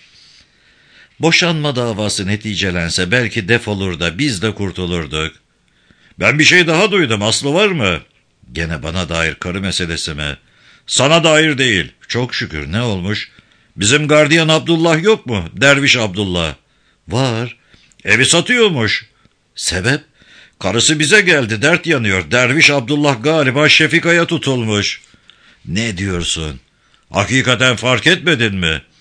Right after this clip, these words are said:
Fark etmedim. Dur bakalım, mahpushane biraz rahatlaştı. Yahu benim basiretim bağlanmış.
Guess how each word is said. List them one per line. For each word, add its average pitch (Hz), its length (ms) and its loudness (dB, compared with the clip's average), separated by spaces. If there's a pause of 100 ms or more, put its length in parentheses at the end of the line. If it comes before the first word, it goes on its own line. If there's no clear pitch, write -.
(500)
Fark 139 280 -2
etmedim. 151 440 -2 (240)
Dur 92 220 -4
bakalım, 85 380 -6
mahpushane 98 680 -4
biraz 101 360 -2
rahatlaştı. 87 840 -2 (320)
Yahu 123 340 2
benim 113 300 -2
basiretim 120 640 -2
bağlanmış. 87 760 -2